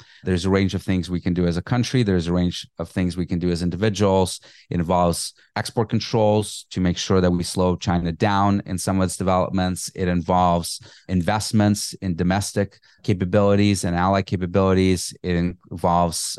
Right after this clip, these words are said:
rebuilding some of our frayed alliances and potentially creating new ones. It involves restructuring of our defense industrial base. It involves a number of, um, deterrence measures that we have to be taking in the region. So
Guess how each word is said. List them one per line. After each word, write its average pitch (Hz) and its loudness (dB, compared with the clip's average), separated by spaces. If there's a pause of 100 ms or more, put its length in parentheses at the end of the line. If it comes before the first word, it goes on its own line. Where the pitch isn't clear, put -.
(140)
rebuilding 92 0
some 90 -2
of 87 -2
our 85 0
frayed 87 -2
alliances 104 0 (380)
and 85 -2
potentially 90 -2
creating 85 0
new 117 4
ones. 110 2 (260)
It 92 -4
involves 90 0
restructuring 92 0
of 87 -2
our 85 2
defense 87 -2
industrial 110 -2
base. 101 0
It 95 -2
involves 87 0 (320)
a - -4
number 87 2
of, 90 -2
um, 82 0 (240)
deterrence 104 -2
measures 95 0
that 90 0
we 90 0
have 87 0
to - -6
be 87 -4
taking 90 -2
in 87 0
the 90 0
region. 101 2
So 90 0